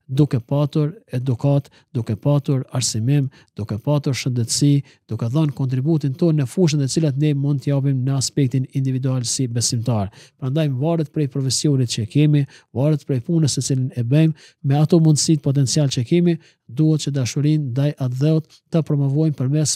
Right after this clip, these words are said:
punës dhe angazhimit dhe kontributin për vendin ton. E, mbrojtja e dheut, po ashtu, është një prej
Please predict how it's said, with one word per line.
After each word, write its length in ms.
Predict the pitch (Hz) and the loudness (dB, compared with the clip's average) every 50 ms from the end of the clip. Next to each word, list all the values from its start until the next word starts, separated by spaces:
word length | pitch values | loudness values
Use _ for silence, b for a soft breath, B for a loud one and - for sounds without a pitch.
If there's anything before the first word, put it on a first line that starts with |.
| - _ | -4 _
punës 360 | 160 160 156 156 147 135 131 | 0 0 2 2 2 0 0
dhe 80 | 139 135 | 0 0
angazhimit 540 | 131 131 131 131 123 123 151 156 151 135 135 | 0 0 0 -2 0 0 0 0 0 0 -2
dhe 100 | 139 - | -2 -2
kontributin 540 | - 131 123 131 131 143 151 139 143 139 127 | -2 -2 -2 -2 0 0 0 2 2 0 2
për 200 | - 143 139 139 135 B B B B B B _ | 2 2 0 0 0 B B B B B B _
vendin 540 | 107 95 113 123 127 127 127 127 127 123 120 | -6 -2 -2 0 0 0 -2 -2 -4 -4 -2
ton. 280 | - 156 117 101 95 B B B B B B B B B - | -2 -2 -2 -2 -6 B B B B B B B B B -4
E, 120 | 135 110 113 | -4 -2 -2
mbrojtja 580 | 127 127 123 147 170 170 151 - 160 151 147 | -2 0 4 6 6 6 6 4 2 2 2
e 60 | 143 135 | 2 2
dheut, 340 | 139 156 156 156 151 143 - | 2 4 4 4 2 0 -2
po 180 | - - 135 131 | -4 -2 -2 0
ashtu, 300 | 120 - - - 156 156 160 - _ | -2 -2 -2 -2 -2 -2 -2 -6 _
është 360 | 131 139 139 123 - 143 139 | -4 -4 -4 -4 -4 -4 -4
një 120 | 143 139 135 | -4 -4 -4
prej 180 | - 135 135 | -4 -4 -4